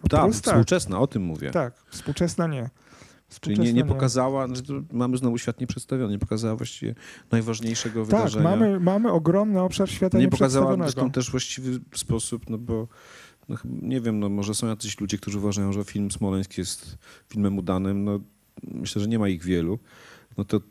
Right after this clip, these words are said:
Speaker 1: drugiego takiego wydarzenia też nie potrafiła polska kultura udźwignąć. Chyba najciekawszym, y, nie ma tu już Darka, ale, a może jest tam gdzieś z boku,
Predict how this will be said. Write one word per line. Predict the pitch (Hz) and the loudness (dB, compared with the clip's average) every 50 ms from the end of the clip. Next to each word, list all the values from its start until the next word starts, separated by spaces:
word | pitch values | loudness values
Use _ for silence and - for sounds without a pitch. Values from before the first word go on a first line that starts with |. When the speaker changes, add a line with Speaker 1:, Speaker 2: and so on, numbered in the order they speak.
| - | -4
Speaker 1:
drugiego | - 110 113 110 127 131 113 104 | 0 0 2 4 4 2 2 0
takiego | - - - - 95 90 | -4 -6 -6 -6 -4 -4
wydarzenia | 82 82 98 92 87 92 85 | -4 -2 -2 -2 -2 -2 -4
też | - 101 92 - | -2 -2 -4 -4
nie | 98 | -2
potrafiła | - - - - 95 85 92 - 92 80 | 0 0 0 0 -2 -4 -2 -2 -2 -2
polska | - 90 - - 90 | -4 -6 -6 -8 -10
kultura | - - - - - 90 85 | -10 -10 -10 -6 -4 -4 -4
udźwignąć. | 85 85 82 80 82 73 78 80 82 87 - - _ _ - - - - - - - _ | -4 -6 -6 -6 -8 -6 -6 -6 -6 -8 -8 -14 _ _ -20 -20 -20 -20 -20 -20 -20 _
Chyba | - - 90 98 | -8 -2 -2 0
najciekawszym, | 92 92 90 - - - - 101 101 - - - 98 92 92 90 90 92 165 220 226 262 - - - 101 92 92 92 80 - 151 - - - - - - - - - - | 0 0 -2 -4 -4 -2 -2 -2 -2 -2 -2 -2 -2 -2 -2 -2 -4 -6 -10 -16 -18 -18 -14 -10 -6 -4 -4 -4 -4 -6 -6 -8 -10 -10 -10 -12 -14 -16 -20 -18 -14 -10
y, | |
nie | 73 80 87 | -6 -4 -4
ma | 85 87 85 | -4 -4 -4
tu | - 90 | -4 -4
już | 87 85 | -6 -4
Darka, | 82 87 87 85 85 - 85 | -2 -2 -2 -2 -2 -4 -4
ale, | - 85 87 87 87 87 - - - - - - - _ _ - | -2 0 0 0 0 -2 -4 -10 -20 -20 -20 -20 -20 _ _ -6
a | - | -4
może | 85 87 85 92 | -2 0 0 0
jest | 87 - | 0 0
tam | - 87 82 | -2 -2 -2
gdzieś | 82 85 85 | -2 -2 -2
z | 85 | 0
boku, | 85 87 80 - - 95 - | 0 0 0 -2 -2 -4 -2